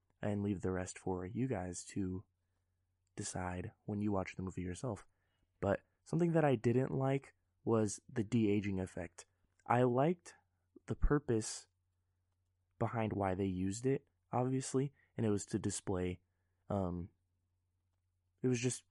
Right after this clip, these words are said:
to, to feel the era that they were trying to portray, make it feel more realistic, obviously, because all three actors are well past their prime, very old. Um,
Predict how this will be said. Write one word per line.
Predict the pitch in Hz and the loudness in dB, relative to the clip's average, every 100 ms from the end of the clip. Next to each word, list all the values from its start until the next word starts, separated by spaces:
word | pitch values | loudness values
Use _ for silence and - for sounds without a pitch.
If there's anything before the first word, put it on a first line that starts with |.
| - | -4
to, | 117 107 95 | -2 0 -4
to | - | -8
feel | 123 131 | 0 2
the | 117 - | 2 0
era | 117 107 107 107 123 _ | -2 0 0 -2 -4 _
that | - 104 | -10 -4
they | 107 | 0
were | 107 | 0
trying | - 107 | -2 -4
to | 104 | -4
portray, | - 104 - 110 98 98 _ _ _ _ - | -4 -4 -4 -4 -4 -6 _ _ _ _ -6
make | 117 | -2
it | 98 | -2
feel | - 110 | -2 0
more | 98 92 90 | 0 -2 -2
realistic, | 95 92 90 - 110 - _ _ - | -2 -4 -4 -4 -6 -8 _ _ -6
obviously, | 92 92 90 98 | -4 -4 -2 -2
because | 95 92 98 90 - _ _ _ | -2 -2 -2 -4 -8 _ _ _
all | - 120 | 0 2
three | 117 107 | 2 0
actors | 104 - 107 98 | 0 -2 -4 -2
are | 101 95 92 _ _ _ | -2 -2 -4 _ _ _
well | - 113 117 | 0 2 2
past | 104 104 - | 0 -2 -4
their | 101 | -6
prime, | - 98 95 104 - _ _ _ 120 | -4 -4 -4 -6 -10 _ _ _ -4
very | 110 107 104 | 0 2 0
old. | 87 90 101 127 _ _ _ | 0 -2 -2 -6 _ _ _
Um, | - 101 92 | -4 -2 -2